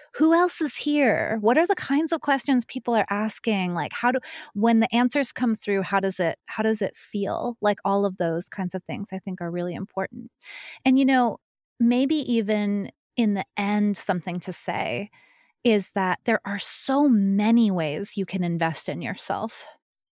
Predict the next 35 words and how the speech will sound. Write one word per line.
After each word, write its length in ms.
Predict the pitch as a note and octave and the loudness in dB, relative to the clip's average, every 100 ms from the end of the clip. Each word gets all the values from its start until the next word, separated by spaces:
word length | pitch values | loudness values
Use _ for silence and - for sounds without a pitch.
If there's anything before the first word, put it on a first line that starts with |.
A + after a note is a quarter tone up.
| _ - | _ -4
There 120 | F3+ | -2
are 140 | G#3 | -2
so 880 | G#3 - - - B3 B3 A#3+ A#3+ G#3 | -4 -6 -6 -2 2 4 6 6 6
many 360 | F#3+ F#3+ F3+ F3 | 2 2 0 0
ways 360 | E3 - D3 | -2 -4 -6
you 80 | F#3 | -6
can 240 | F3+ F#3+ E3+ | -6 -4 -4
invest 380 | E3+ D#3 - | -2 -4 -4
in 120 | - A2 | -10 -8
yourself. 480 | - - - G#3 | -10 -8 -6 -2
And 160 | G3+ G3 F#3+ | 2 0 -2
certainly, 600 | - B3 B3 A3 F#3 F3 | 0 2 4 2 2 0
like, 400 | E3+ E3 - - - - - _ | 0 -2 -4 -10 -20 -20 -20 _
what 160 | - D#3+ | -2 4
I've 200 | G3 B3 | 6 6
discovered 560 | F3+ - E3 D#3+ D#3 - | 0 -2 -4 -2 -4 -2
is 180 | E3+ - | -4 -2
that 200 | D#3 - | -4 0
I 160 | F#3+ G#3+ | 0 2
am 220 | G3+ G3 | 0 2
my 160 | F3 E3+ | 2 0
very 320 | D#3 F3 D#3 | 0 0 0
best 300 | E3 D#3+ - | -2 -6 -6
investment. 600 | D#3 D#3+ D#3 - - - _ _ _ _ _ _ | -6 -4 -6 -6 -10 -12 _ _ _ _ _ _
Better 240 | G#3 A#3 | 6 6
than 120 | A#3+ B3 | 6 4
a 60 | |
mutual 360 | A#3 A#3 A#3 A3 | 4 2 2 0
fund, 520 | - G#3 G3+ G3+ F#3 | 2 2 4 2 2
better 200 | F#3 G3 | 2 4
than 160 | G3 F#3 | 2 0
a 60 | |
house, 760 | F3 F3+ F3+ F3 F3+ - - - - | 4 6 6 4 -2 -10 -14 -14 2
better 280 | F#3 F#3+ | 4 6
than 520 | F#3+ F#3 F3+ F3 F3+ | 4 4 4 2 0